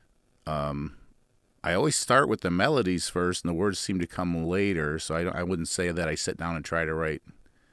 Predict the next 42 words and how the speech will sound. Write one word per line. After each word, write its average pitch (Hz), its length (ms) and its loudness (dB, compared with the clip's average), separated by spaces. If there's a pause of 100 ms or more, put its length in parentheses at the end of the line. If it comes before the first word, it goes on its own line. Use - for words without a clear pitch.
(480)
you 101 100 -6
know, 82 120 -6
basic - 460 -6
poems 80 420 -4
and 78 80 -4
then 76 100 -6
put 80 140 -6
'em 76 140 -6
to - 100 -8
music. 82 380 -2
It's - 120 -8
more 82 160 -2
the 76 140 -2
opposite, 78 680 -2
you 78 140 -10
know. 73 260 -8
So 73 240 -6
some 85 160 -4
days 82 180 -2
I 80 100 -2
get 82 120 -2
up 87 120 -2
and 82 80 -2
I - 0 -
have 78 80 -4
a 78 40 -4
melody 101 440 2
in 82 80 0
my 78 160 -2
head, 82 300 -2 (580)
and 85 100 -4
I, 87 140 -10
then 90 240 -2
I'm 85 80 -2
thinking, 82 340 -6
"Well, 80 180 -4
what 123 160 -4
words 120 280 0
would 85 100 -2
fit 82 240 -6
in 87 100 -8
here?" 76 280 -8